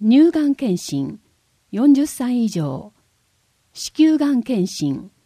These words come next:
二十歳以上、胃がん健診、内視鏡健診、五十歳以上、受診票の発行、健康福祉課、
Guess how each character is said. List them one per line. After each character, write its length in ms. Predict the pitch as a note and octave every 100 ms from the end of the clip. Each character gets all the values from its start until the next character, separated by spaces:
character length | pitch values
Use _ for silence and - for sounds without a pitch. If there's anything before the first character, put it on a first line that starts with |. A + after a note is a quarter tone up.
| _ _ _ -
二 120 | G#3+
十 140 | B3
歳 460 | D4 - A#3 A#3 G#3+
以 60 | G3
上、 420 | E3 C#3 D#3+ - _ _ _ _ _ _ _ _ _
胃 100 | A3
が 160 | A3 D#4
ん 120 | C#4+
健 240 | C#4+ G#3+ F3+
診、 400 | - C#3 F#3+ - _ _ F#3+
内 220 | A3 C#4
視 100 | -
鏡 240 | A#3+ A3
健 200 | G#3+ F3+
診、 360 | D#3+ D3 D3+ G3 _ _ _ _ -
五 140 | F3 G#3+
十 120 | D#4+
歳 460 | - C#4+ C4 A#3+
以 60 | G#3
上、 420 | E3 C3+ D#3 - _ _ _ _ _ _ _ _ _ _
受 180 | F3 A3
診 300 | A#3+ E4 E4+
票 260 | D#4+ D4+ C#4
の 220 | B3 A3+
発 280 | - G#3+ G#3+ _
行、 440 | G3+ F#3+ F3 G3+ _ _ _ _ _ _ _ -
健 180 | C#4 D#4+
康 300 | - B3+ B3
福 200 | - A3
祉 200 | - -
課、 260 | F3 E3+